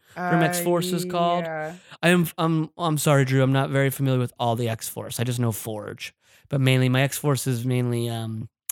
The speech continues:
Speaker 1: the co-, the animated series, X-Men. Uh, I know that X-Force better than any of the comic stuff. But as you look that up, I'll continue with his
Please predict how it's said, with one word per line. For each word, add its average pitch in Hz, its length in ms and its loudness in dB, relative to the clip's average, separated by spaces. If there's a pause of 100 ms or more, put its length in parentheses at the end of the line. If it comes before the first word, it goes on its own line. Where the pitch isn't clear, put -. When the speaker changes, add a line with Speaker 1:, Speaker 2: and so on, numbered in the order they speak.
(440)
Speaker 1:
the 135 80 -4
co-, 117 340 -2
the 120 400 0
animated 113 420 0
series, 113 500 -8
X-Men. 123 540 -10 (760)
Uh, 139 60 0
I 127 200 2
know 127 140 0
that 113 320 -6
X-Force - 640 -8 (100)
better 117 220 2
than 110 160 0
any 117 240 -4
of 110 80 -6
the 117 80 -8
comic - 400 -10
stuff. - 500 -16 (1160)
But 139 100 4
as 160 120 4
you 170 80 4
look 156 160 4
that 147 140 4
up, 135 120 2
I'll 131 80 0
continue 135 340 0
with 123 100 0
his 123 180 -4